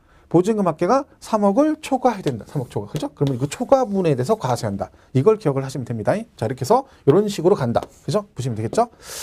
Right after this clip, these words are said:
자, 그다음에 이 삼 주택에서 그러면 소형주택이라는 게 있으면 소형주택. 그러니까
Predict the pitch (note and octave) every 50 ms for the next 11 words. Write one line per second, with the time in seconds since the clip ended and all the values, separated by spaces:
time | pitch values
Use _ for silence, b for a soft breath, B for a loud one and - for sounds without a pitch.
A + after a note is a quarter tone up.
0 | B B B B B - F#3 F#3 A#3+ B3+ A#3 A#3 A#3 G#3 C3 F#2+ B B B B
1 | B G3+ G#3+ - - D4+ F#4+ F#4+ - D4 C#4 B3 G#3+ A3 A3 F#3+ - - F#3 F#3
2 | F#3+ F3 C3 G2+ G2+ B B B B - - D4+ D#4+ E4 D#4 D#4 C#4+ F4 - -
3 | - A#3 G#3 F#3 D#3+ C#3 B2+ - - A#2+ A2+ A2+ - A3 A3 G#3+ G#3 G3 C#3 B2+
4 | - - - G2+ - - _ _ _ _ - - - _ _ _ _ _ _ _
5 | B B B B B B B B B B B B B - D3+ G3 G3 -